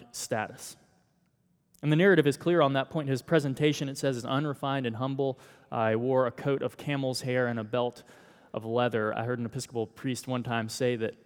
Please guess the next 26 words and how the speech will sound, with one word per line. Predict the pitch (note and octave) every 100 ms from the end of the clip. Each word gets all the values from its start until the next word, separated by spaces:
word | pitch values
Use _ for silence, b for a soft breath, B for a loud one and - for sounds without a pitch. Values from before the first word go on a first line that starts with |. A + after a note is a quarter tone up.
| _
he | - A#3+
was | C3+
like | B2+ A#2+
John | B2+ B2
the |
Baptist | A#2 A#2+ A#2 A#2
because | - A#2 A2
he | C3+
was | B2+ A#2+
wearing | A#2+
a | A2
camel | - C#3+ B2
hair | A2+ A#2 G#2+
sport | - - - -
coat. | C3 A2 - B B B B2
Uh, | A#2 A2
that's | B2+ B2+
not | C3 A#2+ A#2+
the | A#2
idea | G2+ G2 G2+ G2
here. | G2 F2+ - - - - - - - - - - - - _ _ _ _ _ _ _ - _ _ _ _ _ _ _ _ _ _ _ _ _ _ _ _ _ _ _ b b
But | -
he | D3
was | E3+
a | C3
prophet. | - A2 G#2+ - -